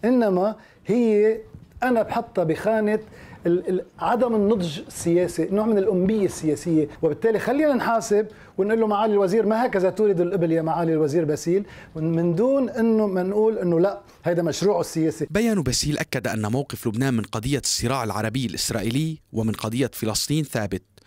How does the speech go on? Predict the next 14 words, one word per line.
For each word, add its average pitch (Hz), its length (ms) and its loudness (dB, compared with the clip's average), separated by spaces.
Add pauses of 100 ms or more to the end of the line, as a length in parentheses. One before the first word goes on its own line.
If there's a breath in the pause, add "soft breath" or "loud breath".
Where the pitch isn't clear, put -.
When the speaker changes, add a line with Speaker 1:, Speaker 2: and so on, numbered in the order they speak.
(240 loud breath)
Speaker 2:
وهو 113 260 0
مندرج 104 560 -2
تحت - 240 -6
مرجعية 107 600 -2
الشرعية 123 500 -2
الدولية 131 640 -2 (380 loud breath)
وضمن 185 360 2
مرجعية 117 520 -2
الحقوق 117 420 -8
العربية 123 460 -2
والفلسطينية 135 760 -4
المشروعة 131 640 -2 (440 loud breath)
واستعادتها 104 720 -2
كاملة، 127 720 -2